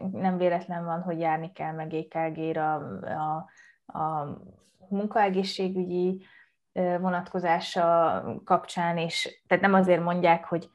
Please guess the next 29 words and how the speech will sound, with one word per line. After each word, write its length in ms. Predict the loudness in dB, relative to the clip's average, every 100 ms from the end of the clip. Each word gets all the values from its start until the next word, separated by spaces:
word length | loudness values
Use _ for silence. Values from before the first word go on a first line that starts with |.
| _
nézesd 400 | 0 2 2 0
meg, 160 | -2 -2
mert 200 | -2 -2
senkinek 420 | -6 -6 -8 -8
nem 140 | -10
számít, 460 | -8 -6 -4 -6 -6
vagy 140 | -6
hogy 120 | -4 -4
ez 100 | -4
nem 160 | -4
egy 140 | -6 -6
fontos 380 | -8 -6 -6
dolog, 340 | -6 -6 -6 -6
tehát 200 | -10 -8
hogy, 180 | -10 -12 _ _ _ _
hogy 180 | -8 0
okkal 800 | 2 2 4 4 6 4 2 -4
várják 560 | 2 4 4 4 0 0
el 240 | 0 2
a 520 | 4 4 4 0 -2 -10 -4
munkaalkalmasságin, 1200 | -4 2 2 2 0 -2 -2 -6 -4 -4 -4 -8
úgyhogy 300 | -8 -8 -4
érdemes, 480 | -4 -4 -6 -6 -8
hogyha 380 | -8 -4 -4 -6
te 100 | -8
már 220 | -6 0
vállalkozó 680 | 2 2 0 -2 -4 -4 -2
vagy, 240 | -2 0
eljárni, 560 | -2 -2 -2 -4 -6